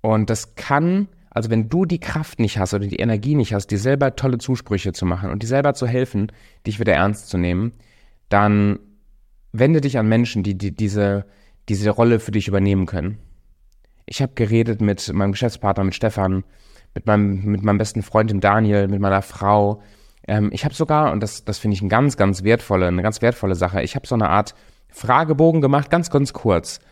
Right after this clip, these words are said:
wo es darum geht, nochmal klar zu definieren, wer ich eigentlich bin, worin ich gut bin, worin ich Experte bin. Und das hab ich an fast zwanzig meiner Kunden und Klienten geschickt.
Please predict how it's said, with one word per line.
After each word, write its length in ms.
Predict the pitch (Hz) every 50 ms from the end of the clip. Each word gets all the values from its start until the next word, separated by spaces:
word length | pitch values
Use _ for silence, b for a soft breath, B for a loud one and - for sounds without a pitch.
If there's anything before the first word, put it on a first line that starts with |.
| b b b
wo 80 | -
es 120 | 107 107 -
darum 260 | - 117 113 127 117
geht, 160 | 107 123 120
nochmal 240 | 123 123 113 117 113
klar 220 | 113 123 127 135
zu 120 | - - 127
definieren, 340 | 120 117 - 120 117 110 107
wer 120 | 131 117
ich 120 | 147 135
eigentlich 340 | 131 85 131 135 135 127 -
bin, 320 | - 170 135 104 90 90 90
worin 180 | 107 123 135
ich 160 | 147 139 -
gut 240 | - 175 196 165 -
bin, 240 | - 92 85 87 90
worin 140 | 95 85 110
ich 120 | 117 107 107
Experte 500 | 87 - - - - 135 143 151 - 107
bin. 260 | 92 92 85 85 - - b b b b b b
Und 120 | - 101
das 120 | 113 107
hab 140 | - 127 135
ich 120 | 143 - -
an 100 | 107 113
fast 240 | - 120 107 -
zwanzig 580 | - - 143 151 170 165 - - 165 - - - -
meiner 340 | - 120 123 123 123 123 120
Kunden 460 | 120 - - 151 156 139 110 107 92
und 420 | - - 92 92 90 - - - -
Klienten 420 | - 113 117 123 135 147 123 104
geschickt. 440 | 87 85 - - 71 - _ _